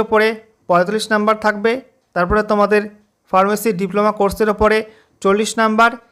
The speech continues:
এছাড়া তোমাদের এখানে এই ক্যাটাগরি ফার্মাসিস্টের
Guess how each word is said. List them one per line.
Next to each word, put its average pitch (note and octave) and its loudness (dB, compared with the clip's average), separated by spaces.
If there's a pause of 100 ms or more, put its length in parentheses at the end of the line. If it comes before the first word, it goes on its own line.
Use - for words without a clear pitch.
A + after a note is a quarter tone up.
(240)
এছাড়া G#3 0 (100)
তোমাদের G3+ 0
এখানে G#3 -2 (2250)
এই G3+ 4
ক্যাটাগরি A3+ 2 (120)
ফার্মাসিস্টের G#3 -2